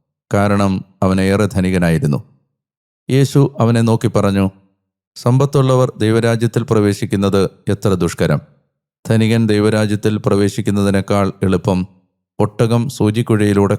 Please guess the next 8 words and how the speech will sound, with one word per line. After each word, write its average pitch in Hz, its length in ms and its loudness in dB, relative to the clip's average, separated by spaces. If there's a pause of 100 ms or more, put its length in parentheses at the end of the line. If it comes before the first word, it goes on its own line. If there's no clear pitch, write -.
കടന്നുപോകുന്നതാണ്." 85 800 0 (920)
ഇത് 139 140 2
കേട്ടവർ 127 440 2
ചോദിച്ചു, 104 580 0 (440)
"അങ്ങനെയെങ്കിൽ 120 680 2 (120)
രക്ഷപ്പെടാൻ 117 600 0 (100)
ആർക്ക് 101 300 0
സാധിക്കും?" 87 520 -2